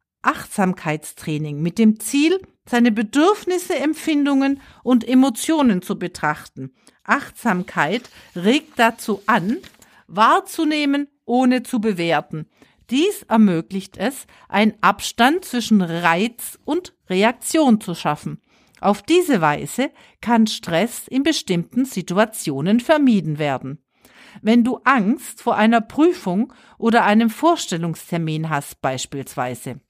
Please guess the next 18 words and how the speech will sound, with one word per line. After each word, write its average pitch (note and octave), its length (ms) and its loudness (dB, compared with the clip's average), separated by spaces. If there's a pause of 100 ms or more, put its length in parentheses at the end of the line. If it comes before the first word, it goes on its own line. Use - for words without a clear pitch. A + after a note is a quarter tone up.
(680)
dann G#3+ 380 2 (340)
ermöglicht G#3+ 640 2
es B3+ 260 -4
diese E4+ 320 0
Methode, B3 640 -2 (260)
das G#3+ 220 -2
Gesamte C4+ 640 0
zu D#4+ 160 -4
beobachten, E3+ 800 -4 (460)
ohne F4 360 4
jedoch C4+ 380 0
Stresshormone G3+ 1000 -2
hervorzurufen E3+ 1040 -4 (400)
und A3 180 4
kann A#3 240 2
so D#4 220 0
uns D4+ 480 -2
Menschen G#3+ 560 0